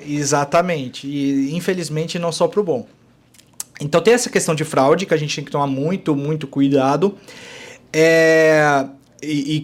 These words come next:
com certeza isso é precificado também. E o terceiro é, é o cenário macroeconômico. A gente tem concentração, é, de, de ba-, bancária, concentração de produtos de crédito.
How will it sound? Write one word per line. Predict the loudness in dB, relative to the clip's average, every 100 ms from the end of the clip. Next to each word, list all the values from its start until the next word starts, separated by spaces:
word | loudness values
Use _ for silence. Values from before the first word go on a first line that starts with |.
| -6
com | -2 2
certeza | 2 2 2 2 2
isso | 0 0 0
é |
precificado | 0 -2 -4 -8 -10 -2 0 2 0
também. | -4 -4 -4 -6 -6 -6 -8 -14 -20 -20 -20 _ _ _
E | -2 0 0
o | -2
terceiro | 4 6 6 4 6 6 6 0 -6
é, | 0 2 2 2
é |
o | 2
cenário | 2 0 2 0
macroeconômico. | 0 -2 -2 -2 0 2 2 0 0
A | 0
gente | 0 -4
tem | -4 -4 -2
concentração, | -4 -2 -2 0 0 0 0 0 0 -6 _ _ _ _ _ _ _ _ _ _ -18 -12
é, | -2 2 2 2 0 -2 -2 -4 -4 -8 -14 -20 -20 -14
de, | -8 -2 2 2 2 4 2 2 -6 -8
de | -6
ba-, | -4 -2
bancária, | 0 0 4 4 4
concentração | 0 -4 -2 -2 -2 -2
de | -4
produtos | -2 -2 -4 -10
de | -10
crédito. | -4 0 0 -2 -8